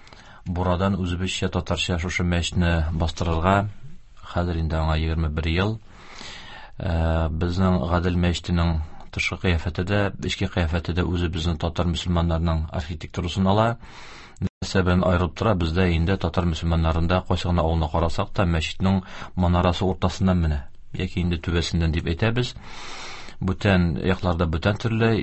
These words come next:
яки инде башта бина, анасы инде бинаның янында инде шушы манаралар була. Шуның белән, э, башлап җибәрдек. Аны инде төзүчесе, нигез салучысы мәрхүм булып китте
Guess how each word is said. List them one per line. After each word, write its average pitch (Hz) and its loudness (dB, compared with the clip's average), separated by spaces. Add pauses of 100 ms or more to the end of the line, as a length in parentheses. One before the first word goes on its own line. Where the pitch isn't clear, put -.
яки 90 2
инде 85 4
башта 85 0
бина, 90 6
анасы 87 4
инде 82 2
бинаның 85 2
янында 85 4
инде 80 2 (600)
шушы - -2
манаралар 87 4
була. 113 4 (840)
Шуның 104 4
белән, 101 6
э, 92 2 (220)
башлап 95 2
җибәрдек. 90 2 (260)
Аны 98 4
инде 90 4
төзүчесе, 90 0
нигез 87 2
салучысы 87 0 (280)
мәрхүм 85 0
булып 82 -2
китте 82 0